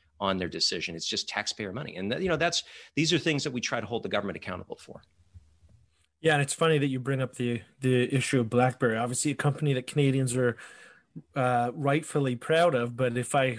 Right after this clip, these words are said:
Speaker 2: remember scanning over the headlines over the last twenty-four or thirty-six hours, um, they didn't win the contract that would have basically made that government investment pay off. So not only did they not need it,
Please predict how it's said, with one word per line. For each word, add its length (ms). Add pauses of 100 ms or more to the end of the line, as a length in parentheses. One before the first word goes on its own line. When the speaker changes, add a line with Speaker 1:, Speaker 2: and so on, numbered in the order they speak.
Speaker 2:
remember 600
scanning 440
over 160
the 120
headlines 440
over 120
the 80
last 440
twenty-four 580
or 280
thirty-six 540
hours, 500 (560)
um, 540 (440)
they 400
didn't 300
win 160
the 80
contract 800
that 180
would 160
have 120
basically 440
made 280
that 180
government 400
investment 480
pay 220
off. 480 (240)
So 100
not 220
only 260
did 180
they 160
not 320
need 280
it, 240